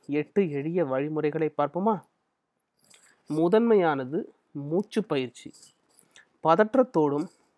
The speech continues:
பரபரப்பாகவும் இருக்கும் நேரத்தில் நாம் எப்படி மூச்சு விடுவோம்? கவனித்திருக்கிறீர்களா? மேலோட்டமாக விடுவோம் அல்லது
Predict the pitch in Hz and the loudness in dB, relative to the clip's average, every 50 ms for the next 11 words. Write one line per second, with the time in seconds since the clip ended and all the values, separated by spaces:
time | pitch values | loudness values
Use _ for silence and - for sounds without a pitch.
0 | _ _ - 165 170 202 196 233 220 214 208 - 208 208 202 220 233 233 214 185 | _ _ 4 4 4 4 4 2 0 0 2 2 2 2 2 2 2 2 2 0
1 | 175 - - 165 151 139 139 139 139 127 _ - 139 175 - _ _ _ _ _ | 0 -2 -4 -4 -2 -2 -4 -4 -6 -8 _ -10 -10 -10 -10 _ _ _ _ _
2 | _ _ - - 165 175 180 175 147 151 147 - - 262 262 247 233 220 220 214 | _ _ -4 0 0 2 2 2 0 -2 -2 0 0 0 2 2 2 2 0 0
3 | - 190 175 170 165 151 156 156 160 165 - _ _ _ _ - - 131 151 151 | 0 0 0 0 0 0 0 0 -2 -2 -8 _ _ _ _ -14 -6 -2 -2 0
4 | 160 170 175 165 - 151 135 - 131 131 123 120 127 160 180 175 - _ _ _ | 0 0 -2 -2 -4 -6 -6 -6 -8 -8 -6 0 2 2 2 2 0 _ _ _
5 | _ _ _ _ _ _ _ _ _ _ - 135 135 147 160 175 180 175 170 180 | _ _ _ _ _ _ _ _ _ _ -10 -4 -2 0 2 2 2 2 0 -2
6 | 170 170 180 185 247 226 170 151 135 113 120 123 - _ _ _ _ _ _ _ | -2 -2 -2 0 0 0 0 -2 -2 -4 -6 -10 -14 _ _ _ _ _ _ _
7 | - 151 147 151 143 131 123 127 156 220 | -8 -6 -4 -4 -4 -4 -6 -8 -10 -10